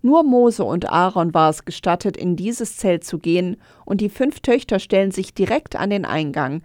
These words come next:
um sich mit ihrem Anliegen vor dem Volk und vor Gott Gehör zu verschaffen. Unser Vater ist in der Wüste gestorben. Er war aber nicht inmitten der Gemeinde,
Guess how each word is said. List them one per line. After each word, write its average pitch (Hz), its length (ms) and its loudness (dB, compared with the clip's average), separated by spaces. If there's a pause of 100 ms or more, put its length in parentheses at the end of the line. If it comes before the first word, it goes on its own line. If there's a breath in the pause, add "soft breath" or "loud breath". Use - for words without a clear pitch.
(100)
um 220 160 4
sich 214 220 -4
mit 233 200 -2
ihrem 285 280 0
Anliegen 185 640 0 (100)
vor - 200 0
dem 165 180 -2
Volk 208 420 2 (140)
und 302 180 0
vor 269 240 2
Gott 185 360 2
Gehör 254 400 2
zu - 180 -8
verschaffen. - 680 -10 (1000)
Unser 226 300 6
Vater 254 480 0
ist - 160 -6
in 220 100 0
der 220 160 4
Wüste 226 380 -2
gestorben. 175 760 2 (560)
Er 208 140 6
war 226 120 8
aber 233 240 4
nicht 226 300 0
inmitten 214 520 0
der 208 100 4
Gemeinde, 202 640 2